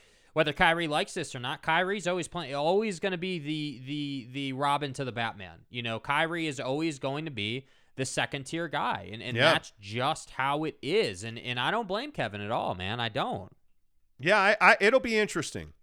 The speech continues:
Speaker 2: It will be interesting to see what happens with Kyrie Irving. 'Cause he, and, and I, I, I, and I don't remember feeling this way about him during the season, but just in talking to guys around the league, I don't think he's in as much demand as he used to be.
Speaker 1: No.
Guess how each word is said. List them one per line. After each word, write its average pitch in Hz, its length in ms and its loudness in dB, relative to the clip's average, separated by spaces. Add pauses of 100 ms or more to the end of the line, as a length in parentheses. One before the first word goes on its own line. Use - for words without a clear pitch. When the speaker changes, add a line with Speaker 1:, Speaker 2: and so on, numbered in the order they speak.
Speaker 2:
It 175 200 2
will 202 80 6
be 185 160 -6
interesting 147 600 -4
to 131 100 -6
see 135 240 -2
what 123 180 2
happens 120 380 0
with 113 140 -4
Kyrie 104 340 -2
Irving. 87 320 -8
'Cause - 260 2
he, 196 300 0 (280)
and, 180 180 2 (100)
and 170 500 4 (320)
I, 190 260 6 (220)
I, 185 380 6
I, 185 360 6 (120)
and 165 120 2
I 165 120 6
don't 190 180 2
remember 170 340 2
feeling 175 360 0
this 143 180 -2
way 147 140 4
about 131 280 4
him 139 180 -2
during 131 240 2
the 107 60 -4
season, 123 440 -4
but 117 260 0 (280)
just 262 260 -2
in 311 120 0
talking 180 400 4
to 165 60 -2
guys 156 240 4
around 151 220 2
the 135 80 0
league, 160 300 0
I 196 120 -4
don't 294 200 -6
think 226 200 -4
he's 196 240 -6
in 180 240 -4
as 147 180 -2
much 143 260 -2
demand 135 340 -2
as 101 100 -8
he 127 60 -6
used 113 280 -6
to 80 60 -12
be. 69 200 -16
Speaker 1:
No. 98 460 -2